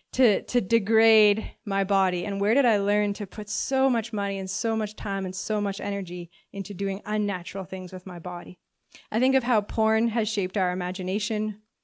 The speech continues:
Um, if you've ever seen pornography, you know that it's fake,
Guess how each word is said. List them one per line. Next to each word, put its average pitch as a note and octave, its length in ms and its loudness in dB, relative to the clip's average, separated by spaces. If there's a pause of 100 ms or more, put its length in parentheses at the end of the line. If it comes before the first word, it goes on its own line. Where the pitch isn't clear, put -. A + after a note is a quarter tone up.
(480)
Um, F3 460 -4 (640)
if A3+ 100 0
you've A3 140 0
ever G3+ 180 2
seen G3+ 280 0
pornography, F#3+ 560 -4
you F#3+ 140 -4
know F3+ 180 -4
that F3+ 160 -2
it's F3 200 -10
fake, F3+ 440 -6